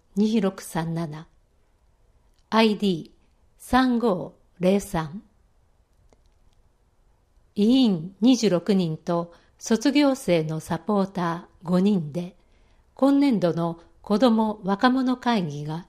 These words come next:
スタート。今回は二つのテーマを話し合いました。議題一、子どもの権利条約を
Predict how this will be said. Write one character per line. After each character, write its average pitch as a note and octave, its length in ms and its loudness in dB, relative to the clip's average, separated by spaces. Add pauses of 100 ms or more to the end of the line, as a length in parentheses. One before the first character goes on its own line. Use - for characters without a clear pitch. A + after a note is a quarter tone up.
ス - 180 -18
タ E3 300 0
ー - 20 -20
ト。 D#3+ 260 -14 (1300)
今 D4 200 2
回 F3+ 280 -2
は E3 240 -6 (160)
二 C4 300 0
つ - 180 -6
の E3 100 -4
テ G#3+ 220 2
ー F#3+ 40 2
マ D#3+ 220 -2
を C#3+ 40 -10
話 F3+ 380 -4
し F#3+ 60 -4
合 F#3 60 0
い F3 100 -2
ま D#3+ 160 -6
し - 120 -10
た。 - 220 -14 (1600)
議 G3 160 2
題 G#3+ 280 0
一、 F#3 600 -8 (840)
子 A3 160 -2
ど C#4 120 4
も C#4 140 4
の C4 140 2
権 B3 300 2
利 A#3+ 140 0
条 A#3 220 2
約 E3+ 380 -2
を E3+ 200 -4